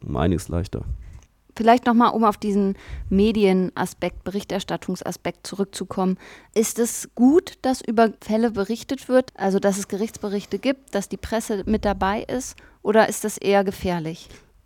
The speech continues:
Speaker 1: Also prinzipiell ist es gut, weil der Strafprozess ist öffentlich und, na, die tatsächliche Öffentlichkeit im Gerichtssaal ist halt immer beschränkt, ne? Und man hat auch meist, wer hat denn Zeit, morgens, äh, Montagmorgens um neun jetzt ins Landgericht zu gehen? Das haben die wenigsten.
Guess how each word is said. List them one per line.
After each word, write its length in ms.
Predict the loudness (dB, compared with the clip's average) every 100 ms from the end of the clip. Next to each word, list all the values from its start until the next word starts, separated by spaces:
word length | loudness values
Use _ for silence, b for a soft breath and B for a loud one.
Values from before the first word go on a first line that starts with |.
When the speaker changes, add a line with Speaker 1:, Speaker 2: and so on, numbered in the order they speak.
| _ -2
Speaker 1:
Also 160 | -2
prinzipiell 540 | 4 4 6 4 4 4
ist 160 | 2 -4
es 120 | -8
gut, 300 | -10 -10 -14 -20 _ _
weil 480 | 4 8 8 8 6 -2 _ _ _ _ 0
der 80 | 0
Strafprozess 640 | 4 4 4 -4 0 0
ist 140 | 0 0
öffentlich 560 | 0 0 2 2 2
und, 220 | 2 2 -2 -20 -20 -16 2
na, 200 | 4 6
die 120 | 4
tatsächliche 560 | 4 4 4 0 2 2
Öffentlichkeit 520 | 2 0 2 2 2
im 100 | 0
Gerichtssaal 400 | 0 0 4 4
ist 120 | 4
halt 120 | 4
immer 160 | 4 2
beschränkt, 500 | 2 0 -2 -2 -2
ne? 100 | 0
Und 140 | 2
man 80 | 2
hat 120 | 2
auch 100 | 2
meist, 380 | 4 2 2 -8 -14 -16 -6
wer 160 | 0
hat 120 | 2 4
denn 100 | 2
Zeit, 260 | 2 2
morgens, 360 | 2 2 0 0
äh, 80 | 0 2
Montagmorgens 520 | 2 2 2 2 2
um 100 | 2
neun 240 | 4 4
jetzt 140 | 2 0
ins 140 | 0
Landgericht 440 | 2 2 2 -2 -4
zu 100 | -6
gehen? 220 | -4 -6
Das 140 | -2
haben 120 | -2 0
die 100 | 0
wenigsten. 480 | 2 2 -2 -8